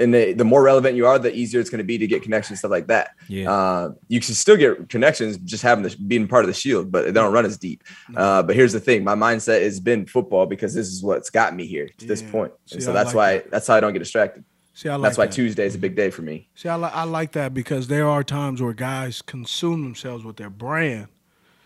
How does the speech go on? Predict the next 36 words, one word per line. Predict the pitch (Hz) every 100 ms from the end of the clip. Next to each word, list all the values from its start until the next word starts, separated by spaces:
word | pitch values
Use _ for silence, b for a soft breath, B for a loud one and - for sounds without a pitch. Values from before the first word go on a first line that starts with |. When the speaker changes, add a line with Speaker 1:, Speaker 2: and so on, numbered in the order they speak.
| _ _
Speaker 3:
and | 135
then | 123
they | 123
start | 120 156 139
to |
believe | 135 135 147 123
that | 117
their | 117 107
brand | 104 117 160 202 175 110 104 107
Speaker 2:
Mm-hmm. | 107 95 - 135
Speaker 3:
is |
so | - 131 117
big, | 113 175 175 139 113 -
and | 123
then | 135
you |
look | 131 139
at | 131
their | 120
stats, | 113 - - 190 175 - - - - _ _
and | 123
they | 127
don't | 127 123
align. | 113 113 180 190 180 - -
Speaker 2:
<laughs> | -
Yeah. | 202 92 - _ _ _ _ _ _ _
Speaker 3:
You're | - 131
all-star | 131 156 - 151 139
in |
the | 131
community, | - 143 202 240 147 127 - _ b b b
but | 131 123
you're | 135
a |
bench | 113 190 240
warmer | 175 147 127 117